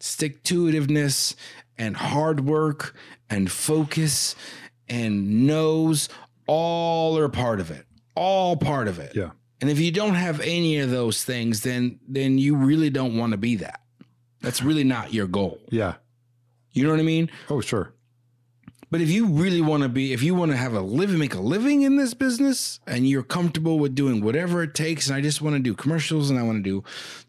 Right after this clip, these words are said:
Speaker 1: movies, and I wanna do T V shows, and I wanna just be on this one show one time, and I wanna do, and I wanna have a career in that, then there's a, a patience and a fortitude and a, and a, an ego that gets checked at the door, and you're sort of like a,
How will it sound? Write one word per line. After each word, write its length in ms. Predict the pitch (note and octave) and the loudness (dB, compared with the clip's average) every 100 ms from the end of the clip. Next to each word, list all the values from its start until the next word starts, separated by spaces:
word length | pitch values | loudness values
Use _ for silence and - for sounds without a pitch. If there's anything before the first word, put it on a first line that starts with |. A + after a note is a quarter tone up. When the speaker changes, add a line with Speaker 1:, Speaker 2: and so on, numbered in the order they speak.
| - | -8
Speaker 1:
movies, 640 | D#3 C#3 D#3+ D#3+ E3+ D#3+ C3 | 0 2 2 2 2 2 0
and 80 | A#2 | 0
I 20 | |
wanna 180 | A2+ G#2+ | 0 -2
do 100 | G2+ | -4
T 220 | - D#3+ | -2 -2
V 140 | E3+ D3+ | 0 0
shows, 500 | - D3 D3+ D3+ A#2+ | 0 0 0 0 0
and 120 | G#2+ | 0
I 80 | A2 | 0
wanna 240 | B2 C3 | 2 2
just 200 | B2+ B2 | 0 0
be 100 | C3 | -2
on 180 | A#2+ A2 | 0 2
this 140 | C3 | 0
one 200 | C#3+ D3+ | 0 0
show 200 | C3+ D3 D3 | 0 0 0
one 220 | C#3+ C#3 | 0 0
time, 360 | B2 C3 C#3+ C#3 | 0 -2 0 0
and 80 | A2 | 0
I 40 | |
wanna 180 | A#2 D3 | 0 0
do, 160 | D#3 D3 - - | -2 -4 -10 -6
and 100 | B2+ | -2
I 40 | |
wanna 180 | C3 D3 | 0 0
have 120 | C3+ C3 | 0 -2
a 80 | |
career 480 | A#2+ B2 B2+ D3 D#3+ | -4 -2 0 0 0
in 80 | E3+ | 0
that, 260 | F3 F3 - - - _ | -2 -6 -10 -20 -20 _
then 360 | D3 E3+ E3 D3 - _ | -4 -2 -2 -4 -8 _
there's 320 | D3+ E3 C3+ | -4 -2 0
a, 220 | C#3 C3 - - | 0 -2 -6 -10
a 80 | - | -10
patience 520 | - C#3+ C3 D3 C3+ | -4 -2 0 0 0
and 120 | C#3+ C3 | 0 0
a 60 | |
fortitude 540 | A2+ B2+ B2 B2 D3 C#3+ | 0 -2 0 0 0 2
and 160 | B2 | 2
a, 160 | A#2 A#2+ | 0 -2
and 120 | A2+ | -4
a, 100 | A2+ | -2
an 120 | A2+ A#2 | -2 -2
ego 420 | C3+ C#3+ C#3+ C3+ | 0 0 2 0
that 180 | C3 A#2+ | 0 -2
gets 220 | A#2+ - | -6 -4
checked 320 | - B2 - | -4 -4 -6
at 80 | A#2 | -6
the 80 | G#2+ | -2
door, 340 | A2+ C3 C#3+ | 0 0 2
and 120 | A#2+ | 2
you're 100 | A2+ | 0
sort 260 | - C3+ C3 | 0 0 0
of 140 | A2+ | -2
like 200 | A2+ G#2 | -4 -2
a, 160 | G#2 | -4